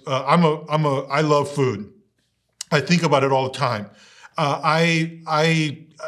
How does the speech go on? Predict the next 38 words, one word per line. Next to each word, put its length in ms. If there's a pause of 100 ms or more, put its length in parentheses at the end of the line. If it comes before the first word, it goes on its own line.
in 160
fact, 380
right 340
before 340
preaching 480
this 200
sermon, 400
like, 180
I 340 (240)
was 180
in 180
my 200
office, 680 (320)
uh, 320
texting 720
my 160
wife 420
about 420
this 200
fried 320
chicken 320
place 300
I 80
heard 180
about 500
called 300
JoJo's. 800 (920)
And, 500
uh, 380 (120)
I, 180
I 80
mean, 120
I'm 160
literally, 560
instead 240
of 140
focusing 480
on 340